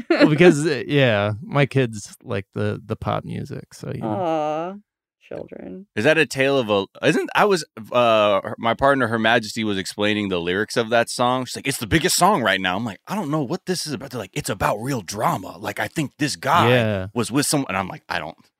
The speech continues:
Speaker 3: I don't know. Is
Speaker 1: I
Speaker 3: this
Speaker 1: didn't
Speaker 3: like
Speaker 1: fully
Speaker 3: Cry Me a
Speaker 1: get it.
Speaker 3: River?"
Speaker 1: Yeah, it's a little like Cry Me a River, but she, like, references a song he wrote about her. So I think that's, like,
Speaker 3: Oh.
Speaker 1: more, there's, like, a little bit more, uh, explicitness about, like,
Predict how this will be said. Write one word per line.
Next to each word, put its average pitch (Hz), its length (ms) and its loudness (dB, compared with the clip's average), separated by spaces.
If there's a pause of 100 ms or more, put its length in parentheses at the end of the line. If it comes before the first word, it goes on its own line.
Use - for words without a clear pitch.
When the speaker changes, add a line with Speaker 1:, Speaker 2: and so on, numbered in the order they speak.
(320)
Speaker 3:
I 90 60 -8
don't 82 160 -12
know. 82 320 -6 (180)
Is 82 180 -6
Speaker 1:
I 107 60 0
Speaker 3:
this 131 80 0
Speaker 1:
didn't 190 120 6
Speaker 3:
like 196 200 2
Speaker 1:
fully - 280 -6
Speaker 3:
Cry 104 140 4
Me 139 120 2
a - 80 2
Speaker 1:
get 117 100 2
it. 120 160 4
Speaker 3:
River?" 139 300 -2 (520)
Speaker 1:
Yeah, 139 300 2
it's 127 220 2
a 185 60 6
little 190 240 6
like 180 160 4
Cry 160 180 4
Me 147 80 2
a 143 80 4
River, 135 240 4
but 127 160 0
she, - 200 0
like, 135 320 2 (280)
references 131 720 0
a 117 80 -2
song 113 480 -2
he 123 180 -2
wrote 113 400 -2
about 104 540 -4
her. 147 360 0 (140)
So - 160 -4
I 117 80 2
think 110 240 -6
that's, 107 400 -4
like, 104 260 -2
Speaker 3:
Oh. 80 200 -12 (280)
Speaker 1:
more, 110 680 0 (340)
there's, 117 140 -6
like, 117 140 -4
a 110 60 -4
little 110 360 -2
bit 104 220 -2
more, 104 680 0 (300)
uh, 104 260 -4
explicitness - 920 -6
about, 101 260 -6
like, 110 220 -10